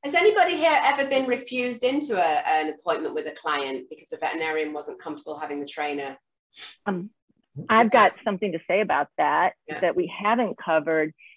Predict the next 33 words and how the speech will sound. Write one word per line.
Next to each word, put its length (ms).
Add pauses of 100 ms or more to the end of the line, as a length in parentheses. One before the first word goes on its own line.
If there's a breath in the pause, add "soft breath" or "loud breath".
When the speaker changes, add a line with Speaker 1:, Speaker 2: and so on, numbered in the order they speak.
(220 soft breath)
Speaker 2:
and 160
that's 240
the 80
confidentiality 1400
aspect 560
Speaker 1:
Mm. 120
Speaker 2:
of 60
it. 240 (400)
Speaker 1:
Yeah. 220 (240)
Speaker 2:
At 120
least 360
in 100
my 220
area, 520
the 140
vet 400
will 180
not 280
look 120
at 120
my 120 (120)
forms. 480
The 60
vet 260
will 140
not 220 (120)
talk 260
to 80
me 420
unless 520 (180)
the 100 (160)
client 520
has 120